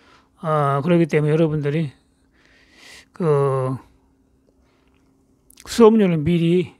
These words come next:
많이 내지 마시고, 네, 조금 낸 다음에, 네, 그 주식을 제대로 냈으면 좋겠습니다. 아,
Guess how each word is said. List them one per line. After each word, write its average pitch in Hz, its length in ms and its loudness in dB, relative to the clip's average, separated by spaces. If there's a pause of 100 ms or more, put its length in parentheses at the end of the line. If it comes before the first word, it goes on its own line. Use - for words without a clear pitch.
많이 156 260 -4
내지 160 240 -2
마시고, 147 680 -4
네, 143 160 -10
조금 196 340 -4
낸 156 220 0
다음에, 143 520 -2
네, 135 320 -10 (560)
그 131 400 -6 (1300)
주식을 170 420 0
제대로 175 460 0
냈으면 151 400 -2
좋겠습니다. 143 720 -10 (760)
아, 156 680 2